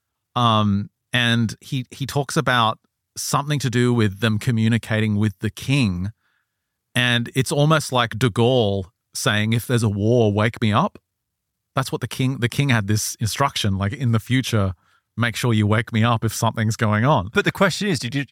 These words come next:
Speaker 2: did he just somehow integrate into society? Did he pretend to be
Speaker 1: No, he went to the moon base, most likely, or underground somewhere else. I don't know. <laughs> Again, how does he all know this? Well, let me show you some of the images of the translated tablet,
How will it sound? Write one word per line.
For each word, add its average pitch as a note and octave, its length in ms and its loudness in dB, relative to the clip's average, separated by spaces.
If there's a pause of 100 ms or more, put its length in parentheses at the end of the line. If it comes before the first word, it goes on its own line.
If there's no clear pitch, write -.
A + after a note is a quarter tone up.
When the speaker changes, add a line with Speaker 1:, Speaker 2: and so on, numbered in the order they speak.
(100)
Speaker 2:
did C#3 80 0
he C#3 100 0
just D3 220 -2
somehow C3+ 400 0
integrate B2+ 400 0
into C3 160 -6
society? B2+ 680 0
Did B2 160 -4
he G#2+ 80 2
pretend A2 460 -2
to A#2 60 -2
be G2 420 -4 (200)
Speaker 1:
No, G#3+ 220 2
he G#3 80 0
went A3 180 2
to A#3+ 80 2
the F#3+ 100 0
moon G3+ 300 2
base, A2 320 -2
most A#2 240 -2
likely, G#2+ 440 -4
or D3 240 -2
underground B2 580 -2
somewhere A2 340 0
else. A2 500 -2
I F3 120 2
don't A#3+ 120 0
know. E3 240 0 (800)
<laughs> A#3+ 40 2 (640)
Again, A3 500 0
how G3 240 0
does G#3+ 160 0
he G#3+ 100 0
all F#3+ 180 2
know F#3 220 2
this? A2+ 400 -2
Well, E3 140 0
let G#3 140 2
me C#4 60 -2
show G3+ 180 2
you E3+ 140 2
some C#3 200 0
of B2 60 0
the A#2 160 0
images A2+ 640 0
of G2+ 340 0
the A2 80 -2
translated G#2+ 680 0
tablet, G2+ 380 -2